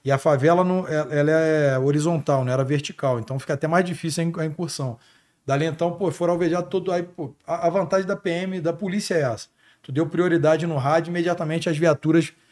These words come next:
vão pra tentar ajudar. Tu pode ter um inimigo dentro da polícia, mas aquele cara esquece que é teu inimigo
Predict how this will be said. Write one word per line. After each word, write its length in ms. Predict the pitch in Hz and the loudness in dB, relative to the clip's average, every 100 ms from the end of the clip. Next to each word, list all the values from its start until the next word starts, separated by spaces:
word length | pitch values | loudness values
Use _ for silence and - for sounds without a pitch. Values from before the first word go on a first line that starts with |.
| _ _ | _ _
vão 200 | 113 156 | -2 -2
pra 140 | - | 0
tentar 340 | 160 165 139 160 | -4 -4 -2 0
ajudar. 480 | 160 160 147 175 190 | 0 2 4 6 4
Tu 160 | 185 | -2
pode 240 | 143 185 180 | -2 -2 0
ter 80 | |
um 80 | 196 | 0
inimigo 360 | 208 202 180 190 | 2 2 2 0
dentro 140 | 196 | -2
da 80 | 202 | -2
polícia, 300 | 208 185 139 | -2 -2 -2
mas 140 | 131 | -2
aquele 160 | 139 165 | -2 -4
cara 160 | 143 156 | -2 -4
esquece 240 | - 156 | -2 -4
que 40 | 165 | -4
é 40 | |
teu 140 | 160 | -2
inimigo 440 | 165 151 143 160 | 0 4 4 4